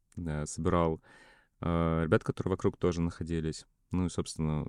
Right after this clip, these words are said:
пытался устраивать такие какие-то приключения. Вот. А так, чтобы вот прям целенаправленно в это погрузиться, чтобы это делал не я, а, ну, как-то это вокруг эта вот атмосфера была создана. Мне вот запомнилось, запомнился выезд,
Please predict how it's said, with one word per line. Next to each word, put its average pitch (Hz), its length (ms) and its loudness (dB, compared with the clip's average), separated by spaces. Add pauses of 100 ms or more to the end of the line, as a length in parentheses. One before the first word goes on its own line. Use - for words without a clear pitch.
(220)
пытался 82 420 0
устраивать 71 400 -4
такие - 260 -12
какие-то - 300 -14
приключения. - 720 0 (960)
Вот. 85 320 2
А - 100 -2
так, 98 200 6
чтобы 90 240 2
вот 85 120 2
прям 82 220 0
целенаправленно 85 720 2
в 82 40 2
это 82 160 -2
погрузиться, 85 600 0
чтобы 80 360 -2
это 78 200 -4
делал 80 280 0
не 80 180 2
я, 82 300 0
а, 76 680 -2 (800)
ну, 87 60 -2
как-то 80 240 -4
это - 100 -8
вокруг 82 340 2
эта 76 160 -2
вот 71 80 -4
атмосфера 76 680 -4 (960)
была 87 280 4
создана. 98 580 2 (180)
Мне 87 300 2
вот 87 160 2
запомнилось, 85 760 2
запомнился 82 580 2
выезд, 98 320 0